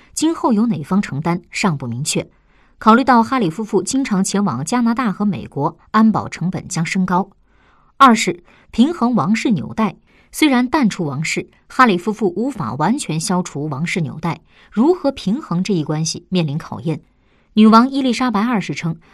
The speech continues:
哈里夫妇仍然是王室家庭中有价值的一部分，没有提及有关他们王室头衔的安排。外媒猜测，哈里夫妇可能自愿放弃头衔，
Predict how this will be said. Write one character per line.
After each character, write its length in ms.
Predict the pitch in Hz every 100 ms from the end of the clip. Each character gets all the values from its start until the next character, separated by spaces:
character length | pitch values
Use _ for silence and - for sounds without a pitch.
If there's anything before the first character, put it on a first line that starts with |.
| -
哈 200 | - 269
里 120 | 196
夫 140 | 226
妇 240 | 226 208 180
仍 160 | 196 277
然 200 | 214 196
是 120 | 175
王 220 | 131 175
室 180 | - 190
家 180 | 190 180
庭 180 | 147
中 160 | 156 185
有 200 | 165 139
价 260 | 143 294 226
值 120 | 156
的 80 | 151
一 120 | 127
部 160 | 135 165
分， 200 | 160 135 _ _ _
没 160 | 180 285
有 140 | 302
提 160 | - 208
及 180 | 208 196
有 140 | 123
关 220 | 165 175
他 120 | -
们 120 | 175 127
王 180 | 123
室 160 | 185 185
头 280 | 175 135 233
衔 180 | - 143
的 80 |
安 180 | - 143
排。 260 | 156 - - _ _ _ -
外 140 | 233
媒 140 | 165 175
猜 180 | 196
测， 280 | 185 175 - _ _
哈 180 | - 311
里 120 | 269
夫 160 | 220 269
妇 200 | - 220
可 140 | -
能 180 | 147 165
自 260 | - - 269
愿 240 | 247 196
放 260 | 190 330 233
弃 160 | -
头 200 | - 139
衔， 260 | 151 127